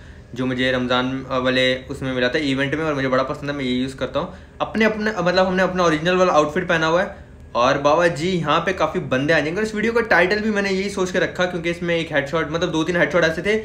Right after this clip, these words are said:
कि जो enemies होंगी ना, स्पेक्टेट कर रहे होंगी, वो बोलेंगी, "Hacker, hacker, Pakistani hacker, hacker।" तो इस वजह से, तो आप देखना, बड़े, बड़े मज़े का गेम प्ले किया था। और, अ, enemies जो है ना, वो,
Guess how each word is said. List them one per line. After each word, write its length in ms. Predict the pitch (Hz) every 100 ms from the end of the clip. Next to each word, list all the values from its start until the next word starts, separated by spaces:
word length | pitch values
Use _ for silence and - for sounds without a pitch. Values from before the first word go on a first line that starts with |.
| - - -
कि 80 | -
जो 240 | 180 180
enemies 360 | 170 165 185 196
होंगी 200 | 190 208
ना, 100 | 226
स्पेक्टेट 440 | 220 180 - 170
कर 120 | 175
रहे 80 | 165
होंगी, 200 | 165 160
वो 140 | 156 170
बोलेंगी, 340 | 151 165 170
"Hacker, 340 | - 208 -
hacker, 300 | 143 - -
Pakistani 600 | - - - 175 - 185 143
hacker, 340 | 147 - -
hacker।" 380 | - - 139 - - - - - - - -
तो 220 | 147 151 180
इस 180 | 175
वजह 200 | 180 151
से, 120 | 127 101 - - - - - -
तो 160 | 143 147
आप 140 | 170
देखना, 380 | 165 165 170 214
बड़े, 180 | 190 185
बड़े 220 | 185 214
मज़े 220 | 170 175
का 60 | 180
गेम 140 | 156
प्ले 100 | 160
किया 140 | 151
था। 260 | 143 214 - - - -
और, 300 | 117 120 120
अ, 380 | 120 117 113 -
enemies 300 | 135 147 160
जो 80 | 156
है 60 |
ना, 100 | 165
वो, 340 | 170 156 151